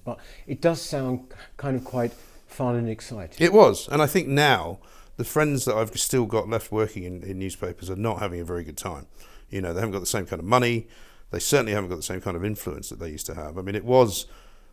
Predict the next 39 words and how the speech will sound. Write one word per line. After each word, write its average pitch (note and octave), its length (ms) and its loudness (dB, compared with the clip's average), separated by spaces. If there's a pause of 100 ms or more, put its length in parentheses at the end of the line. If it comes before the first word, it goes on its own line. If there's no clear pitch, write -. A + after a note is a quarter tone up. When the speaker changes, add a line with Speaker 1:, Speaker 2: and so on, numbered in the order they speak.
(140)
Speaker 2:
very G#2+ 280 6
much - 340 -6 (100)
the - 100 -8
Wild F#2 360 0
West G2 340 0
when F2 80 -6
I E2 80 -6
worked E2 320 -6
in E2 60 -8
newspapers, E2 560 -10
and, E2+ 120 -10
and F2 260 -8
if F2+ 160 -10
you G#2 120 0
were F#2 100 0
a E2 60 -4
journalist, F#2+ 580 0
people, G2 380 -4 (180)
when A2 140 -6
you A#2 100 -6
put C#3 180 -2
the G2 60 -8
fear A2 280 2
of F2 120 -6
God C#3 180 4
into G#2+ 200 -2
them, - 140 -10
Speaker 1:
Mm. G2 120 -12 (360)
Speaker 2:
if - 160 -8
you A#2+ 100 0
rang G#2+ 240 4
up G2 160 0
a, F#2+ 240 -6
a F2+ 40 -4
government F#2+ 460 0
minister G2+ 380 -2
from - 180 -10
The E2+ 60 -8
Sun, F2 340 -4